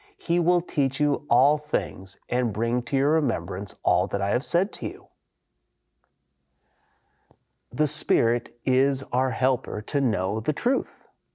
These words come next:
to live the truth, and speak the truth. When we feel led away from what the Bible teaches,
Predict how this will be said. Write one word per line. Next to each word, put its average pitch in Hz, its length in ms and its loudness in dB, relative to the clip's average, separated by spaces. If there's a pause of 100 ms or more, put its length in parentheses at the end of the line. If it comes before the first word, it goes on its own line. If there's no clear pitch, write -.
(380)
to 220 120 2
live 285 340 2
the - 80 -2
truth, - 520 -8 (200)
and 135 220 2
speak - 500 -2
the 98 80 -10
truth. - 460 -12 (1500)
When 160 260 2
we 226 180 2
feel 190 400 2
led 117 240 4
away 107 520 0
from 107 300 -2
what 113 200 -2
the 117 80 2
Bible 107 400 0
teaches, 185 680 -4